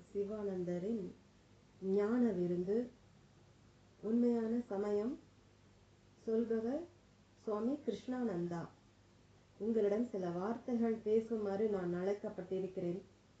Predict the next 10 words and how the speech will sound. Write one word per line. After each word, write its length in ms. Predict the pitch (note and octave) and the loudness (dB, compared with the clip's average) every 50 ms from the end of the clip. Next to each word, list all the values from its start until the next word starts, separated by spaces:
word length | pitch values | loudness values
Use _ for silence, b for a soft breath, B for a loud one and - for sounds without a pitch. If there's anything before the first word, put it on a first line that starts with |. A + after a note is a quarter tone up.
| - - - | -18 -8 -4
நீங்கள் 280 | G3 G#3+ G3+ G3+ G3+ G3 | -2 0 2 2 2 2
மனிதர்கள் 560 | F#3+ F#3+ G#3+ B3 A#3 C4+ B3 B3 B3 B3+ A#3+ | 2 2 2 4 4 4 2 2 2 0 0
மட்டுமல்ல, 540 | A3+ G#3+ G#3 - A#3 A3+ G#3+ G3+ G3 F#3 F3+ F3 F3 A#3 - - - - - - - - - - - - | 0 -2 -2 -2 -2 0 0 0 0 0 0 -2 -4 -8 -10 -16 -20 -20 -20 -20 -20 -20 -20 -20 -12 -6
சாதகர்கள் 680 | A3+ G3+ G#3+ B3 A#3 C4+ B3 B3 B3 A#3+ A3+ A#3+ B3 A#3+ | -4 -2 0 2 4 4 4 4 4 4 4 4 4 4
என்பதை 340 | G#3+ G3 G3 G3 F#3+ F#3+ F#3+ | 2 2 2 2 2 2 2
தவிர 360 | F#3+ G3 F#3+ G3+ A3+ A3 G#3+ | 0 0 0 2 2 2 2
நான் 240 | G3+ F#3+ F3+ F3 F3 E3+ | 2 0 0 0 -2 0
வேறு 280 | F3+ F#3 F#3+ G3 F#3+ F3+ | 0 0 0 0 0 0
எதை 220 | F#3 F#3 A3+ B3 | -2 0 -2 -2
கூற 260 | - - G3 F#3 F#3 | -2 -2 -4 -2 -2